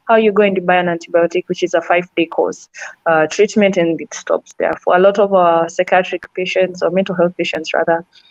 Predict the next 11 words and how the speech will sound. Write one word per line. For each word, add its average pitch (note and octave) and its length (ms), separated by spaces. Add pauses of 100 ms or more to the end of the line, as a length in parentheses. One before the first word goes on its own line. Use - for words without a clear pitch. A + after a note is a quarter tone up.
(300)
uh, E3 400
it's - 160
usually A3+ 320
medication G3 480
that's E3+ 260
used F3+ 220
for F3 120
a E3 40
very F3+ 240
long E3 300
time, F3+ 320